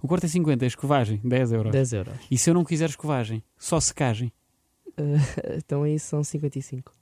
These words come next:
Speaker 1: Cinquenta e cinco. Mas gasta mais eletricidade se for a secagem.
Speaker 2: Mas é
Speaker 1: Repare.
Speaker 2: os preços.
Speaker 1: Mas
Speaker 2: É assim.
Speaker 1: você, a loja é sua?
Speaker 2: Não é minha.
Speaker 1: Tá de, quem é que é o dono da loja?
Speaker 2: É um senhor que não tá cá.
Speaker 1: É o senhor de onde? Do Rancho Folclórico do Chianinho?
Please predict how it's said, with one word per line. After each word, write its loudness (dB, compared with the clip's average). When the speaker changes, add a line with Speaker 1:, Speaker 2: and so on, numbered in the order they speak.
Speaker 1:
Cinquenta 0
e -2
cinco. -4
Mas 2
gasta 4
mais 4
eletricidade 0
se -16
for -4
a 2
secagem. -4
Speaker 2:
Mas 0
é 0
Speaker 1:
Repare. 2
Speaker 2:
os -2
preços. -4
Speaker 1:
Mas 2
Speaker 2:
É -6
assim. -8
Speaker 1:
você, 0
a 2
loja 4
é 0
sua? -4
Speaker 2:
Não -2
é 0
minha. -2
Speaker 1:
Tá 2
de, 0
quem 0
é 0
que -2
é 2
o 0
dono 2
da -2
loja? -6
Speaker 2:
É 2
um 0
senhor -8
que -8
não -2
tá -6
cá. -16
Speaker 1:
É -2
o 0
senhor 0
de -2
onde? 2
Do 4
Rancho 4
Folclórico 0
do -4
Chianinho? 0